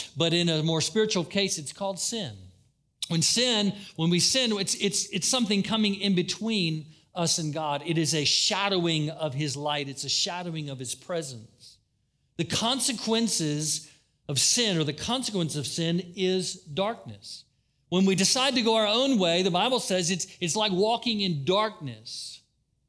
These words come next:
And let's take a look for just a moment of what kind of a lot of darkness would look like. Let's, let's see what, this would be what darkness would be in this room.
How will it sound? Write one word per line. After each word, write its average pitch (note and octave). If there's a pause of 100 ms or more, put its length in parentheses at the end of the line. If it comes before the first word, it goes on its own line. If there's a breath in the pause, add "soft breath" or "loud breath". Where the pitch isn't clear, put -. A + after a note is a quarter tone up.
(720)
And F#3
let's G3
take C4
a B3
look A3
for G3+
just G#3+
a G3+
moment G3
of F3
what F#3 (440 loud breath)
kind A#3
of F#3+
a F#3+
lot G3+
of D#3+
darkness F#3
would D#3
look F3+
like. C#3+
Let's, -
let's F#3+
see G#3
what, G3+
this G3+
would G#3
be G#3
what F#3+
darkness F3+
would D3+
be D#3+
in C#3+
this C#3+
room. B2+